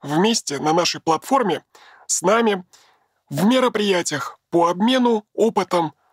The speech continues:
в лучших практиках комплаенс. Мы объединяем ресурсы –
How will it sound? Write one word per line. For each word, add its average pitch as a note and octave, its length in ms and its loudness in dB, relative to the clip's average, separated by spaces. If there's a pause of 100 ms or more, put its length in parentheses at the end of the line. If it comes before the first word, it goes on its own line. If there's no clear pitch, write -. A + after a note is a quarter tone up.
в D#3 100 0
лучших G#3 320 0
практиках D3+ 500 -2
комплаенс. D#3+ 680 -2 (1080)
Мы B3+ 180 2
объединяем G#3 840 0 (220)
ресурсы – F3+ 720 0